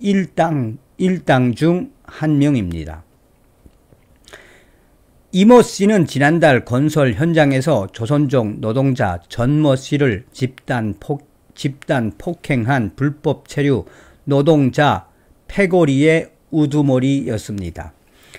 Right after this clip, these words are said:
불법 체류, 체류 중국인 노동자들의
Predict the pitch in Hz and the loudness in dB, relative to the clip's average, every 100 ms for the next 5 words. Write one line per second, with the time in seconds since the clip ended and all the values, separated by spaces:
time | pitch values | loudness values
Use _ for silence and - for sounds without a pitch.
0 | - - 196 170 208 - - - 175 156 | -14 -2 0 2 0 0 -4 -2 2 2
1 | 104 _ _ _ _ - 180 139 - 151 | 0 _ _ _ _ 0 2 2 0 0
2 | 165 156 156 120 117 113 135 131 123 139 | 0 2 2 2 0 -2 0 0 0 2
3 | 131 95 | 0 -2